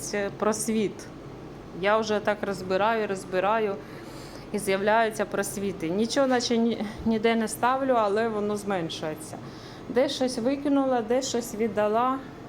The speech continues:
де щось, коротше. І зменшується, мені вже легше. Бо мене роз-, дуже, е,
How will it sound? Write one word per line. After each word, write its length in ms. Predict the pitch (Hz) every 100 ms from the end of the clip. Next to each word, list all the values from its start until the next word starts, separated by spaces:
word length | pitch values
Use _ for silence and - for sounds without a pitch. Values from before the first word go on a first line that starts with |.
| -
де 220 | 220 220
щось, 320 | 233 - 220 -
коротше. 440 | 208 185 156 147 - - - - - - - - -
І 20 |
зменшується, 680 | 190 208 277 294 277 269 240
мені 260 | 220 214 233
вже 200 | 220 220
легше. 460 | 202 160 151 - - - - - - - - - - - - - - - - - 190
Бо 100 | 196
мене 320 | 208 233 254
роз-, 260 | 240 196
дуже, 280 | 190 233 214
е, 680 | 208 190 180 - 50 -